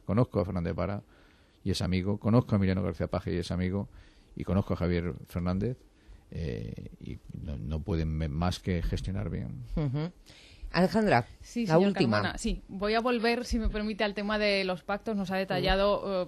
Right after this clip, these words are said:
Speaker 3: perfectamente por qué motivos no pactaría con el Partido Popular. Absolutamente razonable porque usted representa
Speaker 1: Ujú.
Speaker 3: al Partido Socialista, pertenece al Partido Socialista. Pero yo le quiero plantear, no por pactar para formar un gobierno,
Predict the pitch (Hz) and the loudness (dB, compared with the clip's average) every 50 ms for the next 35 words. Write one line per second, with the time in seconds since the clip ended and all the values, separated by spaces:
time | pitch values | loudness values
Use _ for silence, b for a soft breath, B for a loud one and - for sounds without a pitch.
0 | - - 180 180 - 196 180 - 208 196 190 190 196 185 220 202 190 180 170 - | -4 -6 -8 -6 -6 -4 -2 -2 0 0 0 -2 -2 -2 -4 -4 -4 -6 -4 -2
1 | 202 190 185 185 - 202 190 180 185 175 180 190 202 190 - 185 226 214 196 175 | -2 -2 -2 -2 -4 -4 -2 -2 -2 0 0 -2 -2 -2 -4 -6 -4 -4 -2 0
2 | 180 190 175 180 175 170 165 - 170 165 175 180 175 - 170 165 165 170 165 170 | 0 0 -2 -2 -4 -6 -6 -8 -8 -6 -6 -6 -6 -6 -10 -10 -6 -2 -2 -2
3 | 202 - - - 180 - 185 185 180 175 185 180 - 170 170 175 170 - 175 175 | -2 -2 -4 -10 -12 -10 -8 -6 -4 -4 -4 -4 -4 -6 -6 -6 -8 -6 -6 -6
4 | 170 175 180 165 170 - - 170 - - - - 180 - - 190 190 175 175 - | -6 -6 -8 -10 -10 -8 -6 -8 -8 -8 -12 -16 -16 -8 -8 -6 -4 -2 -2 -2
5 | 180 - - 196 175 170 170 - - 175 180 - - - - - 190 180 - 196 | -2 0 -2 0 0 0 0 -2 -4 -8 -10 -10 -14 -16 -12 -10 -10 -6 -4 -4
6 | 190 180 160 185 - 185 - 185 175 180 208 - 233 202 190 185 185 180 180 170 | -4 -4 -4 -6 -8 -6 -6 -4 -4 -4 -4 -4 -6 -6 -6 -8 -6 -6 -6 -6
7 | 190 185 180 185 180 185 175 180 - 180 - - 175 170 185 - - 175 B B | -6 -8 -8 -8 -6 -4 -6 -6 -6 -8 -10 -8 -8 -10 -10 -8 -8 -8 B B
8 | B B B B B - 220 226 233 254 294 285 339 320 - 262 240 220 202 185 | B B B B B 0 2 4 4 4 2 2 0 0 0 0 0 2 4 4
9 | 160 170 B B B B B B B - 226 233 254 311 302 175 - - - 202 | 4 4 B B B B B B B 2 4 4 6 6 4 4 2 0 0 0
10 | 185 180 - - 165 165 - - - 214 208 190 156 - - - 160 160 160 - | 0 0 -2 -6 -6 -6 -6 -4 -2 0 0 0 -2 -8 -8 -6 -6 -4 -4 -4
11 | 180 180 190 196 196 - 208 202 190 196 185 208 220 226 220 208 190 202 247 | -4 0 0 0 0 0 -4 -2 -2 0 0 0 0 0 0 0 -2 -4 -6